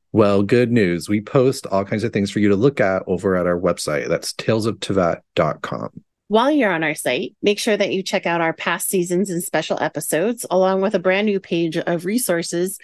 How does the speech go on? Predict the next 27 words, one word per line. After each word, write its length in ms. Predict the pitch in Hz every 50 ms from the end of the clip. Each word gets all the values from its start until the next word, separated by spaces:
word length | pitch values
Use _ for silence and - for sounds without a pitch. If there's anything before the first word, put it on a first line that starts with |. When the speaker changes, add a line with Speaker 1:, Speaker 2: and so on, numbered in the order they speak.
| - - -
Speaker 2:
that 180 | 185 180 170
includes 720 | 180 175 180 180 175 - - 185 185 185 185 170 - - -
links 320 | - 190 208 226 233 - -
to 100 | - 202
the 120 | 180 180 165
manga 580 | 170 170 175 190 202 226 247 240 233 240 - - -
and 340 | - 170 175 165 175 175 170 160 - - -
a 260 | 160 165 170 170 165
very 280 | 156 151 185 208 226 214
large 280 | 208 202 202 190 -
map, 220 | 185 160 160 240 254 _ -
um, 240 | - 180 175 165 131
artist 320 | 180 208 233 254 254 -
spotlights 460 | - 220 220 - - 214 220 214 -
from 160 | - 202 185
the 60 | 180 180
community, 640 | - - 208 226 233 233 226 240 233 233 233 226 220 220 -
wallpapers 680 | 185 196 202 202 214 233 214 214 220 220 220 220 220 -
to 120 | - 165
download, 520 | 147 - 202 226 240 240 233 233 233 226 -
and 240 | - - 214 233 220
some 220 | 214 - 240 220 254
of 100 | 285 277
our 140 | 233 214
favorite 420 | 220 - 185 170 160 180 156 127 -
Genshin 360 | - 147 143 143 - 135 120
merch. 540 | - - - - _ - - - - - -